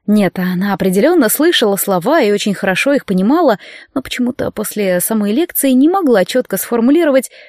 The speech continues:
о чём всё-таки шла речь. Она всё списала на вчерашний стресс,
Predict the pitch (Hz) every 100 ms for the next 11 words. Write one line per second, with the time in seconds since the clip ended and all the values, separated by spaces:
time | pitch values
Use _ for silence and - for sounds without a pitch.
0 | - - 202 - - 302 339 - 254 -
1 | 233 - 202 202 175 - - _ _ _
2 | _ _ _ _ _ _ - 208 226 190
3 | - 254 - 226 311 330 208 214 208 -
4 | 262 - 302 - 240 190 -